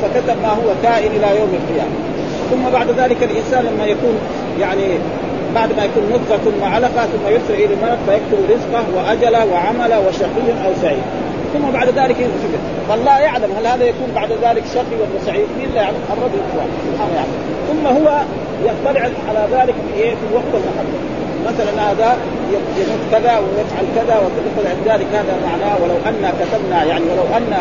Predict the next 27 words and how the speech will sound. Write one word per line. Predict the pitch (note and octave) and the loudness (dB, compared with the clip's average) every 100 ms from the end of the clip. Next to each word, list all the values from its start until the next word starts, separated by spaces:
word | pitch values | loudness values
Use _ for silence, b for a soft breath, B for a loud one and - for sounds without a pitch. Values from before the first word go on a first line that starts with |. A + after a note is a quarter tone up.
| E3 | 0
أوجبنا | F3+ G3+ A#3 G#3 F#3+ D#3 | 0 0 0 0 0 0
على | F#3 F3+ | 2 2
بعض | A#3 G#3+ G#3 | 2 2 0
الناس: | - G#3+ A#3 B3 - - - - | 0 2 4 4 2 -6 -6 -2
"أن | A3 B3 | -2 -2
اقتلوا | - A3 G3+ F#3 | 0 0 0 0
أنفسكم | F#3+ B3 A#3+ A3+ G#3 - | -2 -2 0 0 0 0
أو | F#3 | 2
اخرجوا | A#3 G#3 G#3 F#3+ F3+ | 2 2 0 0 -2
من | F3+ | 0
دياركم | G3+ A#3 B3+ B3 A#3+ - | 2 4 2 2 0 0
ما | A3+ A#3+ A3+ | 0 0 0
فعلوه | A#3 G#3 G#3 A#3 G3+ E3 D#3 C3 - - A3+ | 0 0 0 2 2 2 0 -2 -4 -2 0
إلا | B3 A#3+ | 2 2
قليل". | G#3 F3 D#3+ D#3 - | 2 0 -4 -4 -6
وهنا | E3+ A#3 A3+ G#3 | -4 -2 -2 0
زي | A#3 | 0
ما، | G#3+ G3+ G3 | 0 -2 -2
ما | G3+ G3 | -2 -2
فعلوه، | F#3 G3 A3 | -2 2 2
زي | G#3+ | 2
ما | G3 F#3 | 0 0
يقولوا | F3+ A#3 B3 B3 A3 - - | 0 2 4 4 2 -8 -8
في | - - | -6 -2
اللغة | A#3+ | 2
العربية: | G#3 F3+ F3+ A#3+ B3 G#3 | 2 2 0 0 0 0
المستثنى، | G3 F#3+ - G3+ - A3+ | 0 -2 -2 -2 0 0